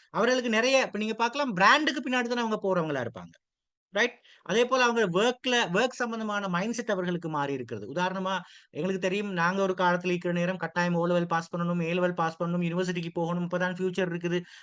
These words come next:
அப்படின்னு ஒரு கட்டத்துல இருந்தது. இப்ப நீங்க யங் ஜெனரேஷன் கேட்டு பாருங்க, யாருக்கு இது ஸ்கூலுக்கு போயிட்டு இந்த ஃபார்மல் எடுகேஷனுக்கு போறதுக்கு விருப்பம்னு சொல்லிட்டு. எனக்கிட்ட சில நேரம் வந்திருக்கிறாங்க, நைன் எடுத்த பிள்ளைங்கள், ஆ, வ-, வ-, பேரண்ட்ஸ் வந்து பயோ படிக்க கொண்டு போயிட்டு போட்டிருப்பாங்க.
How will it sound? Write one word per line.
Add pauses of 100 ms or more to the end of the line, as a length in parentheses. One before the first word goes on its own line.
(120)
அப்படின்னு
ஒரு
கட்டத்துல
இருந்தது. (320)
இப்ப
நீங்க
யங்
ஜெனரேஷன்
கேட்டு
பாருங்க,
யாருக்கு
இது
ஸ்கூலுக்கு
போயிட்டு (260)
இந்த
ஃபார்மல்
எடுகேஷனுக்கு
போறதுக்கு
விருப்பம்னு
சொல்லிட்டு. (160)
எனக்கிட்ட
சில
நேரம்
வந்திருக்கிறாங்க,
நைன்
எடுத்த
பிள்ளைங்கள், (440)
ஆ,
வ-,
வ-, (120)
பேரண்ட்ஸ்
வந்து
பயோ
படிக்க
கொண்டு
போயிட்டு
போட்டிருப்பாங்க.